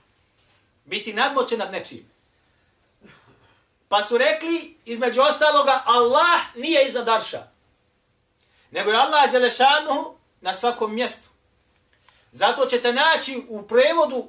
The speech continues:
u Kur'anu naše na bosanski jezik. Sura Taha, naćete je tamo.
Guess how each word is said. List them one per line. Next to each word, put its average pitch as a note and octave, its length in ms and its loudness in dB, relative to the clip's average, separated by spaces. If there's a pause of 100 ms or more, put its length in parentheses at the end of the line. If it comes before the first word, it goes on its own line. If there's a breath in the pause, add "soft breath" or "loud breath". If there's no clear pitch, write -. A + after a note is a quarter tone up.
u F#3+ 100 -18
Kur'anu A#3+ 500 -2
naše A#3 280 -2
na G3 80 -6
bosanski G#3+ 560 -4
jezik. E3+ 300 -6 (1400)
Sura F3+ 360 -8
Taha, D#3+ 260 -4
naćete F3+ 300 -6
je D#3 100 -10
tamo. G3+ 300 -4